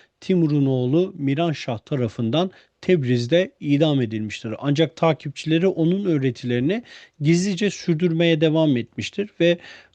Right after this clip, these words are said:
günümüze kadar da, e, hem hurufilik olarak hem de başka tarikatlar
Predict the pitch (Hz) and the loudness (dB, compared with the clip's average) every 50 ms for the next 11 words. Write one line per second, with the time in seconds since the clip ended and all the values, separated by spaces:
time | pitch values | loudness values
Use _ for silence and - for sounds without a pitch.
0 | - 156 160 196 226 233 202 156 143 156 143 - 160 160 165 143 135 139 165 185 | -4 0 0 2 2 2 2 2 2 2 2 2 0 0 0 0 -2 -2 -2 -4
1 | 226 - - - - _ _ - - 139 131 131 127 127 120 123 123 135 139 - | -4 -6 -12 -20 -20 _ _ -6 -2 0 2 2 2 0 -2 -4 -6 -8 -10 -8
2 | - - 220 262 262 - - 196 180 190 190 170 147 - 185 180 180 202 - - | -2 2 2 4 4 4 4 4 4 6 6 4 2 2 0 0 0 -2 -4 -2
3 | 147 123 120 110 117 143 - _ - _ _ _ _ _ _ _ _ _ - - | -2 0 0 0 -2 -4 -6 _ -12 _ _ _ _ _ _ _ _ _ -2 -2
4 | 226 240 208 156 139 143 170 240 _ - 165 160 147 - - 220 202 - - 170 | 0 2 2 2 2 2 0 -2 _ 0 2 2 2 2 0 -4 -2 0 0 2
5 | 151 147 139 - 147 139 _ - 151 143 139 | 2 2 0 -2 -4 -4 _ -2 -2 -2 -2